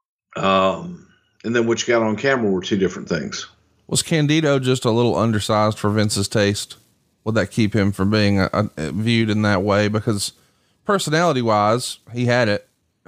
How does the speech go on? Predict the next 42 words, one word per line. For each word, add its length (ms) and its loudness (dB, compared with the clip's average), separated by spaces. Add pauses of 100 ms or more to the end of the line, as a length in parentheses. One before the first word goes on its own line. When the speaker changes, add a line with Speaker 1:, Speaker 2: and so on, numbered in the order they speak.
(120)
Speaker 2:
P-, 100 -8
everybody 460 0
loves 360 -2
talking 340 -2
about, 200 -2
I 40 2
mean, 140 2
I 80 2
don't 160 0
know. 400 0
There's 160 0
a 40 -2
lot 180 2
of 80 -4
people 240 -2
who 100 -2
had 120 0
a 40 -4
bad 260 0
thing 180 -4
to 60 -8
say 200 -2
about 260 -4
him, 140 -10
and 100 -2
his 140 -2
matches 340 0
were 100 -8
great. 460 0 (760)
So 120 -4
what 180 0
was 200 0
it 100 -4
that 120 -4
kept 260 -2
Candido 520 2
from 320 -6 (460)
moving 300 2
up 160 0
in 100 0
Vince's 380 -2
mind? 320 -8